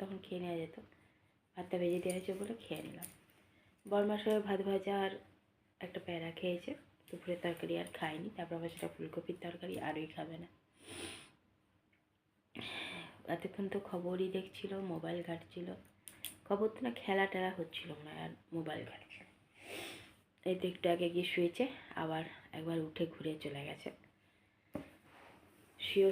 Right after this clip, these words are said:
শান্তি নাই, কী আর বলবো। ছেলের সাথে অনেকক্ষণ কথা হয়েছে, বরমশাইয়ের সাথেও কথা হয়েছে ছেলে। আবার একটু আগে ছেলে ফোন করেছিল, ওর সাথে আবার কথা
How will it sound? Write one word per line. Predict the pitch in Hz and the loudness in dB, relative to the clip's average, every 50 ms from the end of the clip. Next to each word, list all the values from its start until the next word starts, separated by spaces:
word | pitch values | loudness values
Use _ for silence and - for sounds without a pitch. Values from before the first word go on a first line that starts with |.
| 190 - | 8 6
শান্তি | 196 208 202 214 - - 220 220 214 226 | 6 6 6 6 6 8 8 8 10 10
নাই, | 226 - - - - - - - - - - - - - - - - - - - - - - - - - - - - - 277 - 254 226 202 - - - | 10 10 8 6 4 0 -2 -4 -6 -6 -4 -4 -4 -4 -4 -8 -12 -12 -16 -18 -20 -20 -20 -20 -20 -20 -20 -14 -8 -6 -4 -4 -4 -4 -6 -8 -10 -14
কী | - - - - - - 160 - | -12 -6 -4 -4 -2 0 0 0
আর | - 131 135 - - | 0 0 0 0 0
বলবো। | - - - - - - - 175 - - - - - - - - - _ _ _ - | -2 -2 -2 -4 -2 -2 -4 -4 -4 -8 -20 -20 -20 -20 -20 -20 -20 _ _ _ 0
ছেলের | 202 190 190 190 185 | 4 4 4 4 4
সাথে | 196 185 185 190 185 185 | 2 0 2 2 2 2
অনেকক্ষণ | 180 180 180 - 190 185 180 - | 2 0 -2 -2 -4 -2 0 -2
কথা | 175 180 - 196 180 | -2 -2 -2 -2 -2
হয়েছে, | 180 180 180 180 - - 220 233 - - - - _ _ _ _ - - | -2 -2 -4 -4 -6 -8 -8 -8 -10 -16 -20 -20 _ _ _ _ -14 -8
বরমশাইয়ের | 170 165 156 156 160 - - 175 175 - | -4 -4 -2 -2 -2 -2 -2 -2 -4 -4
সাথেও | - 170 - 180 175 175 | -4 -6 -6 -6 -8 -6
কথা | 165 165 - 190 175 | -8 -8 -6 -6 -4
হয়েছে | 175 175 175 - 175 - - | -4 -6 -6 -8 -10 -8 -8
ছেলে। | 180 175 175 190 208 - - - _ _ _ _ _ _ _ _ _ - | -8 -8 -8 -10 -12 -14 -20 -20 _ _ _ _ _ _ _ _ _ -2
আবার | - 190 196 196 190 185 | 0 2 4 4 4 2
একটু | 190 - 196 185 | 0 0 0 0
আগে | 185 185 185 | 0 0 0
ছেলে | - 190 190 190 - | 0 0 0 0 0
ফোন | - 180 175 175 | -2 -2 -2 -2
করেছিল, | - 180 190 - - 214 202 190 | -2 -4 -4 -2 -2 0 0 0
ওর | 190 - | 0 -2
সাথে | 165 165 170 165 | -4 -4 -4 -4
আবার | 165 175 190 - | -2 -4 -4 -4
কথা | 190 185 - | -4 -2 -2